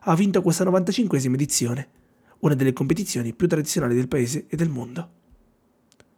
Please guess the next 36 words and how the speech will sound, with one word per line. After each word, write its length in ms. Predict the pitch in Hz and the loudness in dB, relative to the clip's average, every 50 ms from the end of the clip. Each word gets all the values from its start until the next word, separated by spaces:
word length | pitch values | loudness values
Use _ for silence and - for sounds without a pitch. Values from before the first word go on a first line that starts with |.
| _ _ _ _ _ | _ _ _ _ _
Jacob 420 | 156 170 165 170 170 147 - - - _ _ _ _ _ _ _ _ _ _ | 4 4 6 6 4 2 2 -4 -14 _ _ _ _ _ _ _ _ _ _
Kipling-, 580 | _ - 165 - 156 147 135 131 135 139 165 180 - _ _ | _ -2 0 2 2 2 2 2 0 -4 -6 -8 -12 _ _
Kiplino, 520 | _ - 180 - 147 135 131 143 196 - - - - - - - - | _ -2 0 2 2 2 2 0 -2 -4 -6 -16 -20 -20 -20 -8 -2
un 120 | - 143 | -2 0
debuttante 520 | 135 135 120 123 123 - 156 156 156 139 139 | 2 2 0 0 0 2 2 2 2 0 0
di 80 | 135 | -2
diciannove 480 | 131 127 135 127 123 120 123 131 123 120 | 0 0 0 0 0 0 0 0 0 2
anni 280 | 135 170 165 143 127 | 2 2 2 0 0
dall'Uganda, 600 | 120 123 123 135 143 139 123 117 113 120 123 160 - - - - - - - | 0 0 0 2 2 2 0 0 -2 -4 -6 -8 -10 -14 -20 -20 -20 -20 -4
che 80 | - 180 | 0 2
ha 40 | 170 | 2
dominato 420 | 165 156 151 165 196 220 - 202 | 4 2 4 4 2 2 2 2
dall'inizio 400 | 165 143 139 151 170 170 - 147 | 0 0 2 0 0 0 0 -2
alla 80 | 147 160 | -2 0
fine, 340 | - 170 139 147 170 170 - | 0 0 0 0 -2 -6 -8
sembrava 360 | - - - 135 139 135 139 | -8 -6 -4 -2 0 0 0
imbattibile. 680 | 143 135 139 131 - - 117 107 - 123 143 165 - _ _ _ _ - - - - - - _ | 0 0 0 -4 -4 -6 -6 -6 -4 -6 -8 -8 -12 _ _ _ _ -20 -20 -20 -20 -20 -20 _
Ma 80 | - - | -4 -2
uno 140 | 135 131 139 | 0 0 0
sprint 440 | - - - 202 208 175 147 - 131 | -2 0 2 4 4 4 2 0 0
all'ultimo 380 | 131 147 180 196 175 185 156 | 4 4 4 4 4 2 0
momento 460 | 139 143 175 208 214 214 233 233 - - _ | 0 2 2 0 0 -2 -6 -8 -8 -14 _
ha 100 | - 151 | -4 -2
dato 140 | 151 143 143 | -2 -2 -2
la 60 | 131 | -4
vittoria 460 | 131 156 123 - 196 190 190 196 196 | -4 -6 -4 -2 0 0 0 0 0
al 140 | 185 165 147 | -2 -4 -2
keniano 420 | - - 156 151 139 127 127 135 | -2 -2 -2 0 0 -2 -2 -2
Kendi, 420 | 131 - - 120 90 95 92 - - _ _ _ _ _ _ _ _ _ _ | -4 -4 -6 -8 -8 -10 -12 -14 -18 _ _ _ _ _ _ _ _ _ _
che 100 | _ - | _ -2
era 140 | 147 131 127 | 0 0 0
comodamente 560 | - - 156 175 190 196 165 127 113 - 139 | -2 -2 -2 0 0 0 0 -2 -2 -4 -2
lontano 340 | 147 165 170 170 143 127 127 | -2 -2 -2 -2 -4 -6 -6
al 80 | 127 127 | -6 -6
secondo 320 | - 135 - 131 131 139 | -8 -6 -6 -4 -6 -6
posto. 400 | - - 147 143 - - - - | -6 -8 -10 -12 -12 -16 -18 -20